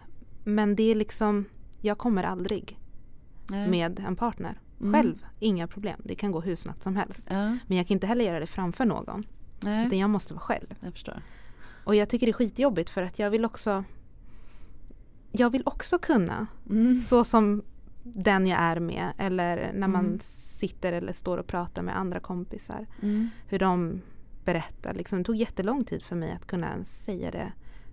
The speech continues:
Speaker 1: öppet, att, men jag har aldrig kommit med en man.
Speaker 2: Mm.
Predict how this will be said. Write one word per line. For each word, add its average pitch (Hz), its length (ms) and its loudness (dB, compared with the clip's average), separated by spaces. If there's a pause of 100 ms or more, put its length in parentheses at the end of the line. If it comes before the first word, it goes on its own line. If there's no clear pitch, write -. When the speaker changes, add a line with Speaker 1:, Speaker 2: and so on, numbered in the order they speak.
(140)
Speaker 1:
öppet, - 520 -2
att, - 400 -6
men 190 160 0
jag 170 100 0
har 220 100 -2
aldrig 214 200 -4
kommit 226 400 -2
med - 140 -4
en 214 60 -2
man. 294 380 -4
Speaker 2:
Mm. 202 320 2